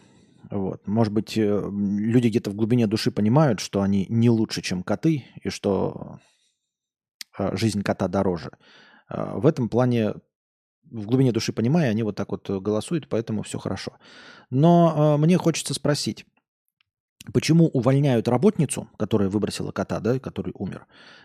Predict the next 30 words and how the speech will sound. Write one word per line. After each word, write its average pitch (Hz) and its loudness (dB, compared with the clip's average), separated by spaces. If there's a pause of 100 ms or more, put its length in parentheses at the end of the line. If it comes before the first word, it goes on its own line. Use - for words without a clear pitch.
Он 135 6
умер 143 6
не 127 2
от 131 0
того, 143 2
что 123 -2
она 110 4
его 104 2
выбросила. 95 -2
Вы 92 -4
должны 101 0
понять, 110 0
это 95 -4
не 107 4
на 107 2
ходу 120 2
происходит. 101 -2
Она 143 2
просто, 160 -2
ну, 127 0
взяла 117 -2
бесхозную 117 -10
кошку - -8
и 113 0
выпустила 110 -2
ее 107 2
из 107 -8
вагона, 110 -2
и 139 -4
все. - -8